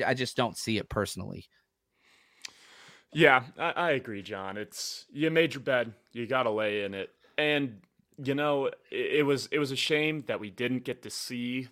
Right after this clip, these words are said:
Speaker 2: that pressure situation at the end of the game. I mean, geez, they, they had two drives there at the end of the game where it was just drop passes. And thank goodness that hasn't been a prevailing theme this year, but it was certainly a prevailing theme in this game.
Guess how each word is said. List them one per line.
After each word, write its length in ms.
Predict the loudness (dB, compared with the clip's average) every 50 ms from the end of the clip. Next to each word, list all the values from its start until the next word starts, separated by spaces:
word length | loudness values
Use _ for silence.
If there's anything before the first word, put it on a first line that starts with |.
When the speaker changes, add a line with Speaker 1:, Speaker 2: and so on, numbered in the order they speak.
| _
Speaker 2:
that 180 | -2 -2 -2 -2
pressure 360 | 0 0 -2 0 -2 -4 -6
situation 560 | -6 -6 -6 -6 -2 0 0 0 0 -2 -6
at 80 | -8 -6
the 100 | -6 -4
end 120 | -4 -4
of 80 | -6 -8
the 60 | -8
game. 480 | -6 -4 -2 -2 0 0 -2 -2 -4 -8 _ _ _ _ _ _
I 80 | -4 -4
mean, 380 | -4 -4 -6 -6 -8 -8 -10 -10
geez, 480 | -10 -10 -10 -10 -10 -10 -12 -14 -16 -18 _ _ _ _ 2
they, 180 | 4 6 6 6
they 160 | 6 4 4
had 240 | 4 2 0 -2 -8
two 640 | -16 -12 -8 -6 -4 -2 -2 -2 -2 -2 -4 -8 -6
drives 500 | -2 0 2 2 4 2 2 -2 -4 -6
there 160 | -6 -4 -4 -4
at 120 | -4 -6
the 120 | -8 -10
end 120 | -8 -8 -10
of 80 | -10
the 60 | -12 -12
game 480 | -8 -6 -6 -6 -6 -8 -10 -12 -14 -18 _ _ _ _ _ -12
where 580 | -6 0 2 2 4 4 2 2 0 0 -2 -2
it 120 | -2 -2 -2
was 160 | -2 -2 -4
just 200 | -6 -8 -8 -4
drop 320 | -2 0 0 0 0 -2
passes. 600 | -2 0 2 2 2 0 -4 -12 -12 -12 -12 -14 -14 -10
And 360 | -8 -6 -6 -6 -6 -8 -10 -12 _ _ -20 -10 _
thank 240 | 0 2 2 2 0
goodness 520 | 0 -2 -2 -2 -4 -8 -8 -10 -10 -12 -14 _
that 180 | -4 -2 0 2
hasn't 360 | 4 4 2 2 -2 -8 -6
been 360 | -4 -2 0 0 0 -2 -2 -4 -6
a 60 | -6
prevailing 500 | -6 -6 -4 0 2 2 2 2 0 -6
theme 320 | -10 -8 -6 -4 -4 -4
this 220 | -4 -4 -6 -6 -6
year, 240 | -4 -4 -2 -2
but 180 | -2 -4 -4 -4
it 100 | -4 -6
was 120 | -8 -8
certainly 480 | -6 -4 -2 0 0 0 0 -2 -2 -4
a 60 | -4
prevailing 460 | -6 -4 -2 0 0 0 0 -4 -8
theme 240 | -8 -8 -8 -8 -8
in 80 | -8 -10
this 180 | -12 -12 -12
game. 320 | -10 -8 -8 -8 -8 -12